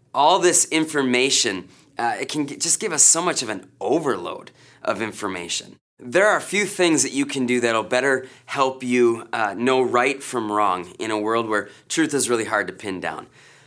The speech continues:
Uh, first thing is, slow down so that you can hear from God. Uh, Psalm forty-six ten says, "Be silent and know that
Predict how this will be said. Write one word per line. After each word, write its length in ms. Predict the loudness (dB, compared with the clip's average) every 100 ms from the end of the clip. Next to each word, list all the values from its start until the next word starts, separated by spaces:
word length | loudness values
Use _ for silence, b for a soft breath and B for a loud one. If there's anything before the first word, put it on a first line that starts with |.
| b -6
Uh, 220 | -6 -2
first 340 | 2 4 6
thing 160 | 6 6
is, 460 | 4 4 4 2 _ _ _ 0
slow 500 | 4 4 4 4 2
down 580 | 2 2 2 0 -6 -14 _ _ _ -4
so 320 | 0 2 2
that 160 | 0 -2
you 80 |
can 160 | -8 -8
hear 180 | -4 -6
from 240 | -6 -10
God. 360 | -8 -10 -10 -14 b b b b
Uh, 200 | -8 0
Psalm 320 | 4 6 4 4
forty-six 540 | 4 4 4 2 0
ten 240 | 0 0
says, 220 | 0 -4 -4
"Be 160 | 2
silent 440 | 4 4 2 0 0
and 100 | 0
know 180 | 2 2
that 140 | 0